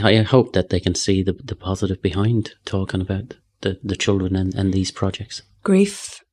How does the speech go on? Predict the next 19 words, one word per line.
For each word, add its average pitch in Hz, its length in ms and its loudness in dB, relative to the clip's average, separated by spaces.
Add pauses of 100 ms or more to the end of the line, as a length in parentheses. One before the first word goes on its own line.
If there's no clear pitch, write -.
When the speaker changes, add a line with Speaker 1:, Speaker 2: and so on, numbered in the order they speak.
(160)
Speaker 2:
affects 165 580 -2 (540)
everyone 180 680 2
so 170 320 -2
differently, 170 760 -4 (180)
and 170 220 0
there's 165 200 0
no 175 200 4
doubt 160 480 -4 (480)
so - 260 0
many 170 380 2
people 165 480 -4 (160)
are 170 140 -2
grieving 170 680 0 (760)
after 175 680 0 (580)
losing 180 580 2 (240)
Connor, 180 560 0 (240)
Dara 175 320 0
and 170 140 0
Carla. 175 500 -2